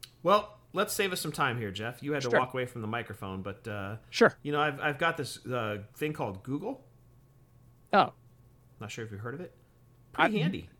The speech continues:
Speaker 2: actually, I'm looking at the Jakks three-pack, too. That says Hitman. The space is in between. I don't know if I find it annoying. I just find it interesting.
Speaker 1: Hasbro's one word.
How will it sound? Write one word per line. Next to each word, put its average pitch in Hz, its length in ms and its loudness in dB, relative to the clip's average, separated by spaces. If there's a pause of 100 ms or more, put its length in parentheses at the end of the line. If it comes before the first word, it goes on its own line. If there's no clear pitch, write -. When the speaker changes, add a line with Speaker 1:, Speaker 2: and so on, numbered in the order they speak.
(240)
Speaker 2:
actually, 269 380 6
I'm 180 140 6
looking 233 300 8
at 202 220 6
the 196 100 8
Jakks 175 520 4
three-pack, 180 600 4
too. 311 220 2
That 190 220 4
says 139 360 2
Hitman. 151 880 -4 (320)
The 156 60 -2
space 165 380 4
is 147 180 -6 (100)
in 180 120 0
between. 147 480 -2 (420)
I 190 60 10
don't 349 140 10
know 349 80 10
if 302 120 8
I 180 60 12
find 220 280 8
it 143 200 4
annoying. 170 380 6
I 143 100 6
just 185 180 4
find 202 200 6
it 135 120 2
interesting. 143 600 0 (540)
Speaker 1:
Hasbro's 147 520 2
one 143 240 0
word. 113 260 0